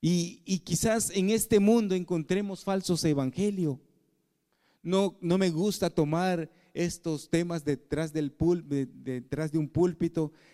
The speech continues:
pero quizás un falso evangelio puede ser aquellas personas que ponen su, su mirada en algún cuadro, en alguna imagen,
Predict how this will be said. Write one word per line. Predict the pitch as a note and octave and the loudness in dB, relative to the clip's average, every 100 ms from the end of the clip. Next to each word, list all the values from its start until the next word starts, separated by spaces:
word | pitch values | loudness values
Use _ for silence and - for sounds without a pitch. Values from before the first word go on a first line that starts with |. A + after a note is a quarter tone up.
| _ | _
pero | F3 E3+ | 2 2
quizás | D#3 D#3+ F#3+ G#3 - _ _ - | 0 0 2 0 -4 _ _ 0
un | G#3 G3 | 0 2
falso | F#3 G3+ G3 | 0 -2 0
evangelio | G3 E3 C#3+ - G3 F#3+ D#3 A#2+ - _ _ _ _ _ _ _ | 0 0 -2 0 2 2 0 -2 -6 _ _ _ _ _ _ _
puede | E3 F3 E3 | 2 2 2
ser | F3 F3+ | 0 0
aquellas | D#3+ - E3+ E3+ | -2 -4 -4 -4
personas | - C#3 A#2+ E3+ F3+ - | -4 -6 -2 -4 -6 -6
que | D3 | -6
ponen | - D#3+ F3+ E3 | -2 -2 -2 -6
su, | D3+ C#3+ C3 - - | -8 -8 -8 -12 -6
su | - D3+ | 0 2
mirada | C3+ B2 C#3 D#3 D3+ | 2 0 -2 -2 -2
en | C#3 | 0
algún | B2+ A#2+ C#3 D3 | -2 -2 -4 -2
cuadro, | C#3 C#3 D#3+ D#3 D3 | 2 2 0 -4 -6
en | C3+ | -6
alguna | B2 A#2+ D3 | -6 -4 -4
imagen, | C3+ B2 D#3 D#3+ C#3+ C#3 B2+ | -4 -2 -2 -2 -6 -8 -10